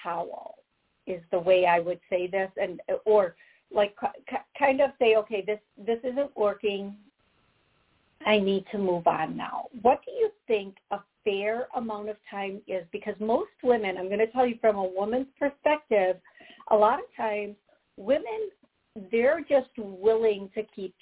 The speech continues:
trying and trying and trying and, um, thinking that eventually it's gonna work out. Eventually this guy is gonna see that he loves me.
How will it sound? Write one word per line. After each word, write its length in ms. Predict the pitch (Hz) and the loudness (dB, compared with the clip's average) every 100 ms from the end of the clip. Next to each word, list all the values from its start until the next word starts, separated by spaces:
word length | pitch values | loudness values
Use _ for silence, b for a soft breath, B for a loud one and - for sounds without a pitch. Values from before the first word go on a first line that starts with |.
| - | -2
trying 520 | 196 214 240 233 220 | 2 4 2 0 -4
and 120 | 180 | -6
trying 500 | - 202 214 220 196 | -2 2 2 2 -2
and 100 | 175 - | -8 -4
trying 520 | 190 190 208 208 214 - b b b b - | 0 2 0 -2 -6 -10 b b b b 2
and, 680 | 208 190 175 170 165 165 160 _ - | 2 0 -10 -16 -16 -18 -20 _ -14
um, 640 | 190 180 170 156 151 156 - _ _ | -12 -10 -12 -14 -18 -20 -20 _ _
thinking 460 | 254 254 285 254 240 | 0 0 -4 -8 -2
that 360 | 220 180 175 - _ | -2 -2 -8 -14 _
eventually 540 | 226 233 269 277 254 233 | -2 0 0 -2 -4 -4
it's 120 | 220 - | -6 -6
gonna 160 | 233 | -6
work 240 | 202 208 208 | -4 -4 -2
out. 300 | 196 190 190 | -4 -6 -10
Eventually 560 | 208 202 226 247 233 226 | -8 -6 -6 -8 -8 -6
this 160 | 220 208 | -8 -6
guy 180 | 202 190 | -4 -2
is 180 | 196 185 196 | -2 -4 -6
gonna 200 | 196 190 - | -6 -8 -10
see 220 | 208 196 | -10 -2
that 160 | 190 175 | 0 -2
he 140 | 170 | -2
loves 300 | 175 202 214 - | 4 4 4 -2
me. 400 | 220 208 208 208 | -4 -2 -2 -6